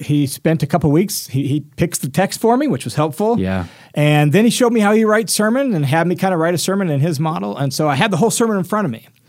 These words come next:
Speaker 1: So the day of sunrise service, Easter Sunday, fifteen-year-old kid, I go up there. I'm this shy, bashful kid. I mentioned it in the session that I just, right? Like,
Speaker 2: Mm-hmm,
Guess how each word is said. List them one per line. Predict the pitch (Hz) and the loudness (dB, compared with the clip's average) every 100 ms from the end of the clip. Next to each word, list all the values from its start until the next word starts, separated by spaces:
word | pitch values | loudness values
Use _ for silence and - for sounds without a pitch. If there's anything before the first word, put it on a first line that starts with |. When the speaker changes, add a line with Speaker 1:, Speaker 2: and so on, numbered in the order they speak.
| - - - _ | -20 -20 -20 _
Speaker 1:
So | 175 | -2
the | 151 | 0
day | 139 - 190 247 233 | -2 0 2 2 2
of | 262 156 175 285 - - - _ _ - | 2 0 -2 -4 -12 -18 -20 _ _ -20
sunrise | - 165 170 165 156 | -8 -4 -2 -2 -2
service, | 175 165 165 165 - - _ | -2 -2 -2 -6 -10 -18 _
Easter | 156 156 175 | -4 -2 -4
Sunday, | 143 160 156 156 147 143 - _ _ _ _ _ - | -2 -2 0 0 -2 -4 -12 _ _ _ _ _ -6
fifteen-year-old | 165 170 156 156 151 151 | -4 0 0 2 0 0
kid, | 160 147 135 117 _ _ _ _ - | 0 0 -2 -6 _ _ _ _ -8
I | 147 | -2
go | 156 | 0
up | 151 147 | 0 0
there. | 151 147 139 - _ _ | 0 0 -2 -6 _ _
I'm | 175 165 | 0 0
this | 143 | 0
shy, | - - 180 160 | -2 -2 0 2
bashful | 165 151 156 - 160 | 2 0 0 -2 -6
kid. | 131 - 156 151 147 131 _ _ _ | -4 -2 0 0 -2 -8 _ _ _
I | 120 | -2
mentioned | 139 170 160 | 0 2 0
it | 156 | 0
in | 143 | 0
the | 143 | 0
session | - 165 - 165 | 2 0 2 0
that | 151 | 0
I | 143 | 0
just, | 147 - | -2 -2
right? | 147 165 | -2 0
Like, | - | 0
Speaker 2:
Mm-hmm, | 110 135 - | 0 -2 -4